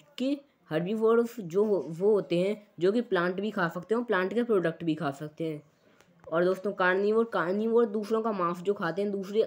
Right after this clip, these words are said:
other animals को खाते हैं, उनको carnivores बोलते हैं। और omnivores, omnivores मतलब herbivore और carnivore दोनों, मतलब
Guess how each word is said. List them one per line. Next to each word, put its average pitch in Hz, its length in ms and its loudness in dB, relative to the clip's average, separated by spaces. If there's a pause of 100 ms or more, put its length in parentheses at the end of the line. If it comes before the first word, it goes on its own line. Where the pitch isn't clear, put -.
other 180 180 0
animals 208 340 0
को 208 120 -2
खाते 160 420 -4
हैं, 208 80 2
उनको 208 300 -2
carnivores 151 520 0
बोलते 156 320 -4
हैं। 160 100 -6 (340)
और 151 80 -4
omnivores, 220 680 4 (240)
omnivores 226 640 4 (280)
मतलब 196 380 0
herbivore 202 440 2
और 226 120 2 (200)
carnivore 208 680 2 (320)
दोनों, 175 320 0 (480)
मतलब 202 500 0